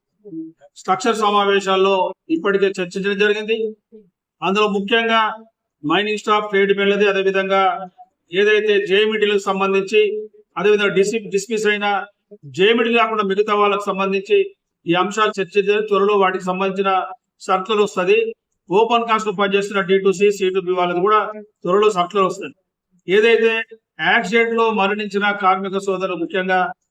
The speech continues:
రోడ్ యాక్సిడెంట్ కానీ వాటిని కానీ అందులో మరణిస్తే ఇప్పటికీ మేనేజ్‌మెంట్ బ్యాంకుల ద్వారా కోటి ఇరవై ఐదు లక్షలు ఇప్పిస్తున్న సంగతి తెలుసు. కానీ సాధారణంగా మరణిస్తున్న కార్మికులు ఈ రోజు వాళ్ళ సంఖ్య పెరిగింది. సంవత్సరానికి సుమారుగా రెండు వందల మంది మరణిస్తున్నట్టు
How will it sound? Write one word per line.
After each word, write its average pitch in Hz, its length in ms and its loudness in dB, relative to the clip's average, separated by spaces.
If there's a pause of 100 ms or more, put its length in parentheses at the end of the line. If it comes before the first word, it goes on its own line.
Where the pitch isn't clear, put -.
(120)
రోడ్ 190 180 2
యాక్సిడెంట్ 190 400 -2
కానీ 190 240 -4
వాటిని 175 320 0
కానీ 180 220 -4 (460)
అందులో 175 240 0
మరణిస్తే 196 420 -2
ఇప్పటికీ 220 360 0
మేనేజ్‌మెంట్ 190 480 -2 (120)
బ్యాంకుల 175 340 0
ద్వారా 180 200 0 (460)
కోటి 220 320 4
ఇరవై 196 200 2
ఐదు 185 120 -4
లక్షలు 190 260 -4
ఇప్పిస్తున్న 190 400 -6
సంగతి 180 280 -4
తెలుసు. 180 200 -10 (540)
కానీ 214 280 0 (500)
సాధారణంగా 233 720 2 (100)
మరణిస్తున్న 214 460 -2 (120)
కార్మికులు 202 460 0 (420)
ఈ 185 100 2
రోజు 202 160 4
వాళ్ళ 180 200 0
సంఖ్య 190 280 0
పెరిగింది. 226 380 -2 (300)
సంవత్సరానికి 220 600 0
సుమారుగా 196 360 0
రెండు 180 160 -2
వందల 180 220 -2
మంది 226 220 -2 (380)
మరణిస్తున్నట్టు 196 680 -2